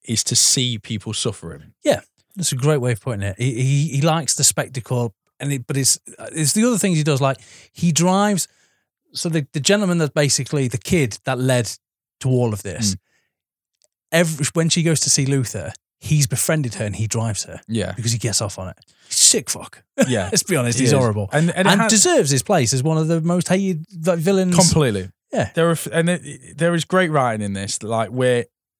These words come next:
Speaker 1: Neil Cross does this thing and Luther does this thing brilliantly, where it will, um,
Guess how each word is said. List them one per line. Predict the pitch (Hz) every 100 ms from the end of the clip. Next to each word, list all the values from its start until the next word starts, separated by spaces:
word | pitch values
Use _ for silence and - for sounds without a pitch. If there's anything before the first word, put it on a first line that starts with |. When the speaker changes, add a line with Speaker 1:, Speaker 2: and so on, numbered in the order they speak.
| _ _
Speaker 1:
Neil | 131 156 175
Cross | 147 127
does | 127 117
this | 110
thing | - 98 95 -
and | 117
Luther | 135 143 -
does | 117
this | 107 101
thing | 107
brilliantly, | 101 104 87 95
where | 98 104 101 - - - _ _ _ _ _ -
it | 151
will, | 147 143 131 123 -
um, | 123 117 117 113